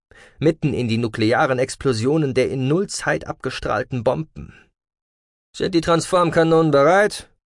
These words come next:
wollte Cassian wissen. Plötzlich sah Marv die Dinge klar vor sich. Er wusste, was zu tun war. "Zurück hinter den Spiegel. Noch einmal durch die positronischen Straßen schweben. Noch einmal den Suchscheinwerfern entgehen."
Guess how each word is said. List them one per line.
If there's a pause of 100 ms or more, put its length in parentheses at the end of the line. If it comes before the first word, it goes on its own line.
(400)
wollte
Cassian
wissen. (560)
Plötzlich
sah
Marv
die
Dinge
klar
vor
sich. (160)
Er
wusste,
was
zu
tun
war. (640)
"Zurück
hinter
den
Spiegel. (380)
Noch
einmal
durch
die
positronischen
Straßen
schweben. (260)
Noch
einmal
den
Suchscheinwerfern
entgehen."